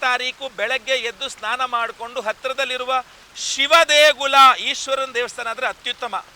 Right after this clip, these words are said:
ಸಿಗ್ಲಿಲ್ಲ ಅಂದ್ರೆ ಯಾವ ದೇವಸ್ಥಾನ ಆದ್ರೂ ಪರವಾಗಿಲ್ಲ, ಅಲ್ಲಿ ನೀವು ಉದ್ದಿ-, ಆ, ಉದ್ದಿನ ಬೇಳೆಯನ್ನ ಹಾಗೂ, ಆ, ಗೋಧಿಯನ್ನ,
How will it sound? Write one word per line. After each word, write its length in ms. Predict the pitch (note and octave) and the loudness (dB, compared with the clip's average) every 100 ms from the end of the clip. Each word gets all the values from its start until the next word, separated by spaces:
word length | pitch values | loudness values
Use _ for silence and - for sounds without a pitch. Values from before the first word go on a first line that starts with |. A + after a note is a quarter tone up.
| - - - - | -20 -20 -20 -14
ಸಿಗ್ಲಿಲ್ಲ 320 | A#3+ C#4+ C#4+ | -8 -2 0
ಅಂದ್ರೆ 260 | C#4+ D#4 C4 | 0 0 0
ಯಾವ 180 | A#3+ | 0
ದೇವಸ್ಥಾನ 320 | B3 B3+ B3 A3+ | 0 -2 -2 -6
ಆದ್ರೂ 200 | B3 C#4+ | -8 -10
ಪರವಾಗಿಲ್ಲ, 540 | A3+ A3 G#3 G3+ - E4 F#4 - - - | -10 -6 -8 -6 -2 -2 -4 -16 -20 -10
ಅಲ್ಲಿ 240 | G#3 B3+ B3 | -8 -6 -8
ನೀವು 400 | A#3+ A#3+ D#4+ G4+ - - - | -8 -6 -6 -8 -14 -20 -20
ಉದ್ದಿ-, 340 | G3 - C4 A#3+ | -20 -12 -6 -2
ಆ, 280 | A3+ G3+ | 0 -2
ಉದ್ದಿನ 340 | F#3+ A#3 D4 D#4 D4+ | -6 -10 -4 -2 2
ಬೇಳೆಯನ್ನ 560 | C4+ C4 C4 B3+ C4+ E4 F#4 - - - - F3 | 2 2 0 -2 -2 0 -2 -6 -20 -20 -20 -4
ಹಾಗೂ, 560 | G#3+ A#3 A3+ D4+ G4+ G#4+ - - F#3+ | 0 0 -2 -8 -8 -14 -20 -14 -4
ಆ, 260 | G#3 G3+ | -2 -2
ಗೋಧಿಯನ್ನ, 640 | F#3 F3 B3+ C4+ C#4 G3+ | -6 -2 0 2 0 -2